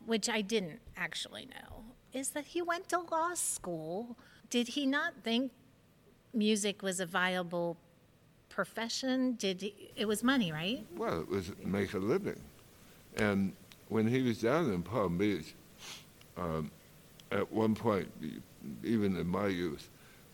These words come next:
Speaker 2: a record store would almost always play music that you could hear out on the street. And Dad was walking along that street,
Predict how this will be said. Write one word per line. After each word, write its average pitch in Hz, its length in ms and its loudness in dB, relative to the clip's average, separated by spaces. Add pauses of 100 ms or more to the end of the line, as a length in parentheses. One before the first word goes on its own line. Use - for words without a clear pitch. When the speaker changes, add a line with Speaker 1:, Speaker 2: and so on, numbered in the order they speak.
(120)
Speaker 2:
a 90 60 4
record 95 560 2
store 76 640 -4 (420)
would 101 260 2
almost 107 540 4
always 117 580 4
play 101 580 2
music 98 560 2 (380)
that 98 160 0
you 92 120 -4
could 101 220 -4
hear 107 460 0
out 98 260 -2
on 87 160 -2
the 78 120 -4
street. - 460 -6 (1000)
And 98 140 0
Dad 123 280 6
was 110 220 2
walking 95 420 2
along 92 380 0
that 73 180 -6
street, 143 420 0